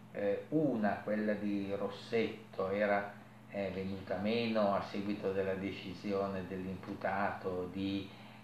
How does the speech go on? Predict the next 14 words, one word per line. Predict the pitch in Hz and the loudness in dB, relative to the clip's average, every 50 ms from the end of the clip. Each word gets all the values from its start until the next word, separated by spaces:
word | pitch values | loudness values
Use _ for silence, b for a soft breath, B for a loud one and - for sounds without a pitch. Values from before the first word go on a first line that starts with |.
| - - | -10 -4
eh, | 98 95 92 95 | -2 -2 0 0
affidarsi | 92 90 - - 104 98 98 98 101 95 - - 98 | -2 -6 -4 -4 -2 2 4 4 4 4 2 -2 -2
alla | 90 90 92 | -2 -2 -2
difesa | 92 92 90 - 95 90 92 90 | -4 -4 -4 -4 -6 -4 -4 -4
d'ufficio | 85 90 90 - - - 104 101 87 85 85 - - 101 101 - | -4 -6 -10 -10 -10 -6 -6 -6 -6 -6 -8 -8 -8 -8 -8 -6
come | - 92 90 85 | -8 -8 -8 -8
segno | - - - 98 92 98 92 92 | -8 -6 -6 -4 -4 -2 -4 -4
di | 87 98 | -4 -6
protesta | 92 95 90 87 - - 113 110 104 - - - - - - | -4 -4 -4 -6 -2 0 0 2 2 -2 -4 -6 -8 -6 -4
contro | - 98 90 - 98 92 - b b b b b b b b b - | -6 -6 -4 -4 -6 -6 -6 b b b b b b b b b -10
lo | - 104 98 92 | -4 -4 -2 -2
svolgimento | 95 95 98 95 92 104 101 104 110 107 - - 95 | -2 -2 -2 -2 0 0 2 2 2 2 2 -2 -2
del | 95 107 117 | -2 -2 -4
processo. | 120 - 185 185 180 - - 180 185 170 - - - 196 196 196 196 - - | -4 -2 -2 -2 0 2 2 2 2 0 -2 -2 0 2 2 2 0 -8 -12